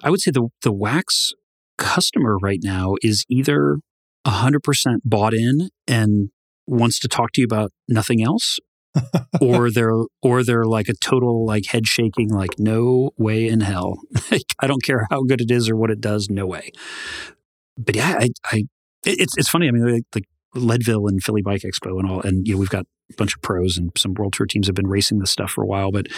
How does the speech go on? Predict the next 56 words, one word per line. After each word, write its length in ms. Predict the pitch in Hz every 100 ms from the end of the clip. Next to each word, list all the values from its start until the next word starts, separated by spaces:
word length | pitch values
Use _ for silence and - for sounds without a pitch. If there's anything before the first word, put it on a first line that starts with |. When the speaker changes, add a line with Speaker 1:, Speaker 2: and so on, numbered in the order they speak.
| - - - -
Speaker 1:
you 100 | -
know, 80 | 120
we're 120 | 117
at 60 | 123 _ -
Philly 200 | 143 123
Bike 200 | 123 131
Expo 380 | 113 - 107 104
and 100 | 104
we 80 | 110
were 100 | 104
laughing, 380 | 110 131 131
like, 400 | 98 98 98 - - - - -
"We 80 | 165
don't 100 | 240
even 180 | 196 156
have 220 | 156 170
to 100 | 143
sell 280 | - 147 139
hot 220 | - 156
wax." 300 | 104 90 - 104
Like, 140 | 95
people 220 | 139 -
come 180 | - 139
up 200 | 123 104
and 80 | 120
they're 80 | 107
like, 280 | 98 92 107
"What 160 | 113
is 180 | 254 101
this? 360 | 127 98 - - -
Oh, 80 | 143
that's 260 | 113 151 -
weird. 220 | 90 101
I 60 |
don't 140 | 131 104
think 160 | 110
I 60 | 95
do 200 | 92 117
that." 240 | 107 98 110
And, 160 | 110 -
like, 220 | 117 107 - -
inevitably 640 | 131 131 151 135 117 113
there's 440 | 107 110 107 - - - - - -
another 340 | 131 127 151 113
per-, 180 | - -
customer 420 | - 147 151 113 110
in 80 |
the 80 | 110
booth. 260 | 95 143 131
It's 120 | 120
like, 100 | 101
"Oh, 120 | 160 175
no, 120 | 190
no, 100 | 190
no. 240 | 175 120
<laughs> 40 | -